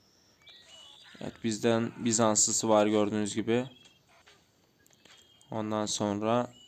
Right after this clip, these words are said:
şöyle düşman askerlerini gösteriyor şu an. Bizim elemanları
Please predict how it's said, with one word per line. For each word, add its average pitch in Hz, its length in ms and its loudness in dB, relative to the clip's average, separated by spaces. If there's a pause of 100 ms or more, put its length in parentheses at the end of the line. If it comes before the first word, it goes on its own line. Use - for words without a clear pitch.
(520)
şöyle 113 840 -2 (1300)
düşman 135 280 -2
askerlerini 123 600 2
gösteriyor 104 500 0
şu 104 160 -2
an. 123 180 -2 (1200)
Bizim 110 220 -4
elemanları 113 720 2